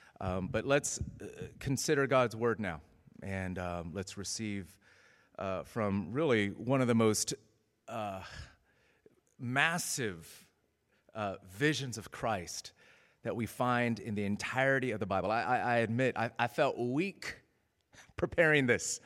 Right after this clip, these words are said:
And so, uh, with all humility and joy, um, let's join in prayer together and ask that God would help us, you and me,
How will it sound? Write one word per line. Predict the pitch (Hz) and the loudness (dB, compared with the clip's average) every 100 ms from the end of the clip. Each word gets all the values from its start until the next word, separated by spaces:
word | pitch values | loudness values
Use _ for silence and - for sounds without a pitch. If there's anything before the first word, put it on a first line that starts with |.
| - - - - | -16 -18 -20 0
And | 127 120 110 | 4 4 2
so, | - 143 135 120 110 | 2 4 6 4 2
uh, | - 113 107 | 0 2 2
with | 110 113 | 0 2
all | 123 120 117 | 4 4 2
humility | - - 104 131 120 127 117 104 | -4 -10 -10 -4 -2 0 -2 -2
and | 113 127 | -2 -2
joy, | 107 123 95 87 - | -2 -2 -2 -6 -10
um, | 98 98 90 87 87 | -6 -4 -2 -4 -4
let's | 104 - | -6 -2
join | 117 107 | 0 0
in | |
prayer | 90 110 101 | 2 2 2
together | 92 98 95 82 | -2 -4 -4 -4
and | 90 | -4
ask | 92 - - - - - _ | -4 -6 -14 -20 -20 -20 _
that | 90 | -2
God | 113 123 | 4 4
would | 113 | 4
help | 98 120 127 | 4 4 4
us, | 92 - | 2 0
you | 104 113 | -2 -2
and | 110 104 | 0 0
me, | 85 | -2